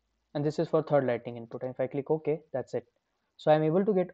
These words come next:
all the lightning inputs and all the attributes of lightning input. Now out of this lightning, uh, each lightning input, I'm just going to access name attribute. Okay. So what I'm going to do is I'm to use, I'm going to use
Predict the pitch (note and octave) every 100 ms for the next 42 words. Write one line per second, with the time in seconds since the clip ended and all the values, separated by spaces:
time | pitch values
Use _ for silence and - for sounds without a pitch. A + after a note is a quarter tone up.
0 | - D#3+ G3+ G#3 D#3+ - D3 C3+ F3 F3+
1 | - D#3+ D#3 E3 F3+ F3 D3 D3+ D3 -
2 | C3+ B2+ A#2 B2 B2 A#2+ - _ _ _
3 | _ _ - D3 E3+ E3+ A#3+ G#3+ G#3+ F3+
4 | D3 E3 D#3+ D3+ C3+ B2+ B2+ B2+ G#3 F3
5 | E3 C#3+ D#3+ D3 B2+ D#3 _ _ - D#3
6 | F3+ G3+ G3 F3+ F#3 D#3+ - F3+ - _
7 | - D3+ G3+ F#3+ B2+ A#2 A#2 A2+ C3 F#3
8 | F#3+ _ _ _ D#3+ D3+ E3 D#3+ F#3 F3+
9 | D#3+ D#3+ E3 G4+ D#3 D3 D#3+ E3 F3 E3
10 | D#3 D#3+ E3 E3 E3